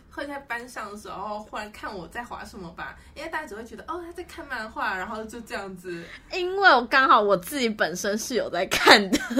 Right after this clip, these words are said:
Speaker 2: 然后我一看我就知道，哇哦，我这个，这女生有在看B L欸，好像，好像，<laughs> 好怪，好有意思哦，然后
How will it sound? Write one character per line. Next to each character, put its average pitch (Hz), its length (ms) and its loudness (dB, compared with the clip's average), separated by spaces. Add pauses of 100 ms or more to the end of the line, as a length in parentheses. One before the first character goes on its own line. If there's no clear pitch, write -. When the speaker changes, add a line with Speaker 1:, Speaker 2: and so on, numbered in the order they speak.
(100)
Speaker 2:
然 294 180 0
后 311 80 2 (1400)
我 247 220 6
一 247 160 0
看 294 440 8
我 226 60 2
就 254 140 0
知 294 280 -6
道， 269 240 12
哇 208 460 12
哦， 208 160 10
我 196 160 0
这 240 140 -6
个， 269 440 2 (480)
这 494 200 2
女 262 100 2
生 294 120 -2
有 302 100 2
在 311 100 2
看 349 320 -2 (100)
B 302 140 -2
L 208 380 6
欸， 180 180 4
好 202 160 -2
像， 285 320 6 (260)
好 269 80 -4
像， 285 80 2 (340)
<laughs> - 420 8
好 190 120 0
怪， 247 320 10
好 247 160 8
有 208 160 8
意 214 200 6
思 208 240 2
哦， 202 220 4
然 190 100 2
后 208 260 2